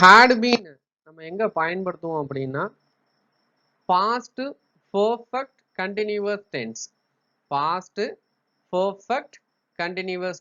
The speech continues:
டென்ஸ் அப்படின்னு சொல்லுவோம். தொடர் முற்று பெற்ற இறந்த காலம், தொடர் முற்று பெற்ற இறந்த காலம் அப்படின்னு இந்த டென்ஸுக்கு தமிழ்ல சொல்லுவோம். இது யாருக்கு வரும் இந்த had been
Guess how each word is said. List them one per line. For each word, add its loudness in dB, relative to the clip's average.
டென்ஸ் -6
அப்படின்னு -10
சொல்லுவோம். -8
தொடர் -2
முற்று -6
பெற்ற -6
இறந்த -6
காலம், -4
தொடர் -4
முற்று -10
பெற்ற -8
இறந்த -8
காலம் -4
அப்படின்னு -8
இந்த -6
டென்ஸுக்கு -10
தமிழ்ல -8
சொல்லுவோம். -6
இது -4
யாருக்கு -6
வரும் -8
இந்த -4
had -4
been -10